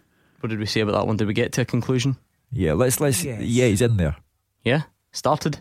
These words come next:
Speaker 3: Started the second one.
Speaker 1: Started the first one.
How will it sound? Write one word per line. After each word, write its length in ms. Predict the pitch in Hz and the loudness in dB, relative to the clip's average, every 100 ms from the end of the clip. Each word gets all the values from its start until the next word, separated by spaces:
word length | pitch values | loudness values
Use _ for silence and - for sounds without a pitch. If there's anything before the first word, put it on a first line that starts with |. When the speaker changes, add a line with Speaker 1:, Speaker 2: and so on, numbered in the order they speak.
| - | -14
Speaker 3:
Started 340 | - 139 139 123 | -10 -8 -8 -10
the 80 | |
second 240 | 113 131 147 | -10 -10 -8
one. 160 | 131 95 _ _ _ _ _ _ _ - _ _ _ _ _ _ - - | -10 -12 _ _ _ _ _ _ _ -20 _ _ _ _ _ _ -18 -12
Speaker 1:
Started 400 | - 110 - 113 | -2 0 0 -2
the 40 | |
first 280 | - 98 - | -2 -2 0
one. 100 | 98 | -2